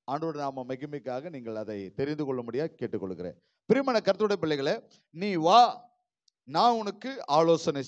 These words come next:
சொல்லுவேன். இந்த மாதத்தினுடைய வாக்குத்தத்தம் என்ன? ரெண்டாயிரத்தி இருபத்தி நாலாம் ஆண்டு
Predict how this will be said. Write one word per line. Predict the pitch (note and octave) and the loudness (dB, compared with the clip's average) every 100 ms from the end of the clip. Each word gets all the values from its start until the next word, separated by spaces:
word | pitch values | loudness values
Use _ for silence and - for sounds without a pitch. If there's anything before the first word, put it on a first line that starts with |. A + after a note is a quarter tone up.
| - | -6
சொல்லுவேன். | A#2 G#2+ G2 F2 _ | -6 -6 -10 -14 _
இந்த | - C#3 D3 | -12 -8 -2
மாதத்தினுடைய | E3 E3+ E3+ D#3 D3 | -2 -2 -6 -6 -4
வாக்குத்தத்தம் | D#3+ E3 D#3+ | -4 -4 -6
என்ன? | D#3+ D#3 E3+ G#3+ _ _ _ _ _ _ - | -6 -8 -6 -8 _ _ _ _ _ _ -12
ரெண்டாயிரத்தி | C3+ E3 E3 D#3 | -2 0 0 0
இருபத்தி | D#3 E3 E3 | 2 2 0
நாலாம் | D#3 D#3 E3 D#3+ | -2 0 0 0
ஆண்டு | E3 E3 F3+ G#3 _ | -4 -2 -4 -4 _